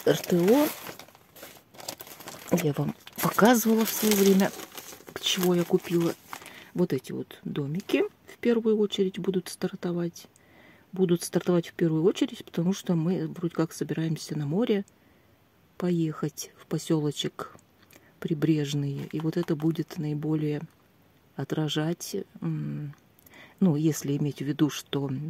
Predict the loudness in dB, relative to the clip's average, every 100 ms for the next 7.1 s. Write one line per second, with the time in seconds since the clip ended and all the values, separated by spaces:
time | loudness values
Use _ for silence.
0 | -8 -4 4 6 8 6 4 2 -4 -6
1 | -6 -2 2 4 4 0 0 2 2 -2
2 | -2 -4 -4 -10 -6 -6 -4 -4 -4 -6
3 | -6 -4 -2 -4 -4 -8 -6 -2 -2 -2
4 | -6 -4 -4 -2 0 -2 -2 -4 -2 -2
5 | -2 -2 -4 -4 -6 -8 -8 -10 -12 -12
6 | -20 -20 -20 -20 -20 -18 -4 0 0 0
7 | -6